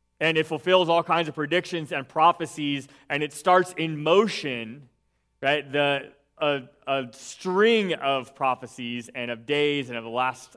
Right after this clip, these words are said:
events of Jesus' earthly life. And when we look at Holy Week, as we step into Holy Week once again this year, and again, it's something that we celebrate every year as a part of our faith, and so, uh, we can get very used to it, right? It just becomes routine, and,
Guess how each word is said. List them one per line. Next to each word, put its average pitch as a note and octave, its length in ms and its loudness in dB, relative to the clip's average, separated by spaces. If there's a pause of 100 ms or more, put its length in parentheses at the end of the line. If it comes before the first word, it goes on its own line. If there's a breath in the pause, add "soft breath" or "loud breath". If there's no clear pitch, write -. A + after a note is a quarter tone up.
events B2+ 680 -4 (280)
of A#2+ 140 -8
Jesus' B2 460 -8
earthly A2 260 -16
life. A2 300 -4 (480 soft breath)
And F3+ 140 0
when F3+ 120 0
we F3 120 0
look G#3+ 320 8
at F3 180 4
Holy F#3+ 240 2
Week, C3+ 260 -4
as C#3+ 120 -8
we D#3 80 -8
step F3 360 -2
into A3 380 -2
Holy E3+ 260 0
Week C#3+ 400 -4
once G#3 300 2
again F3+ 320 2
this D#3+ 240 -4
year, D#3 280 0
and A#2+ 120 -8 (240 loud breath)
again, G3 300 4
it's F3+ 120 -2
something C#4 340 0
that A3 80 0
we G3 100 -4
celebrate A#3+ 580 6
every E3+ 300 2
year G#3+ 320 4
as C#3+ 80 -2
a D3+ 60 -6
part E3 200 2
of D3 80 0
our C3 120 0
faith, B3 320 0
and D#3 120 -4
so, E3+ 300 4 (340 loud breath)
uh, D#3+ 120 4
we E3+ 140 0
can A#3+ 160 -2
get G#3 200 4
very F#3 180 4
used A#3+ 300 0
to F3+ 160 2
it, A#2+ 120 -4
right? D#3 220 4
It D#3+ 80 -2
just D#3 220 -6
becomes F3 320 -4
routine, D3+ 560 -4
and, C3 160 -6